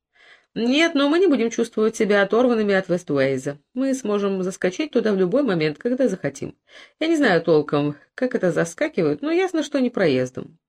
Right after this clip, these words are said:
Кроме того, мне хочется повезти машину». «Ты уверен, что справишься, дорогой?»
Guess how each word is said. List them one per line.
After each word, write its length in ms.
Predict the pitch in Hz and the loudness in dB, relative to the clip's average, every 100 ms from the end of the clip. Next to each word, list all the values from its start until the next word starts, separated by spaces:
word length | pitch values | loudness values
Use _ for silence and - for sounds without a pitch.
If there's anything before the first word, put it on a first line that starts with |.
| _ _ _ _ _ _ _ _ _ _ _ _ - | _ _ _ _ _ _ _ _ _ _ _ _ -2
Кроме 280 | 302 330 | 0 2
того, 300 | - 285 285 | 4 4 4
мне 200 | 294 277 | 2 2
хочется 600 | 269 277 269 254 262 254 - | 2 0 -2 0 2 2 -2
повезти 380 | - 220 214 - | -4 -2 -2 -4
машину». 500 | 214 208 - 135 - _ _ _ _ _ _ _ _ | -4 -4 -6 -8 -10 _ _ _ _ _ _ _ _
«Ты 80 | - | -4
уверен, 280 | 165 196 190 | 0 0 -2
что 160 | - 180 | -4 -8
справишься, 520 | - 208 131 - 139 | -4 -4 -4 -6 -6
дорогой?» 380 | 156 165 143 | -4 -4 -6